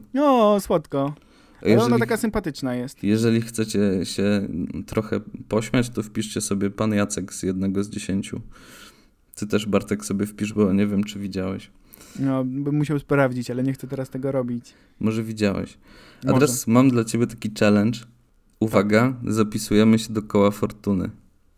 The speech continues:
Speaker 1: Czemu?
Speaker 2: <laughs>
Speaker 1: A to można w parach?
Speaker 2: A czemu nie? Nie, indywidualnie. Może się ktoś z nas dostanie i wystąpimy w odcinku.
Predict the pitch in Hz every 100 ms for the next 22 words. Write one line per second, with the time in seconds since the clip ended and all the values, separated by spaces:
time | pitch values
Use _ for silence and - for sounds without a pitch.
0 | _ _ _ _ _ _ _ _ _ _
1 | _ _ _ 147 - 208 190 139 - -
2 | - 170 - - - _ - - - -
3 | 160 165 160 156 - 147 202 330 - _
4 | 107 - 127 120 104 - - - - -
5 | - _ 131 175 107 113 117 123 143 190
6 | 131 101 101 110 113 120 110 117 120 117
7 | - 123 120 120 123 120 - 98 98 104
8 | 107 107 113 - 107 107 104 104 - -
9 | - 104 -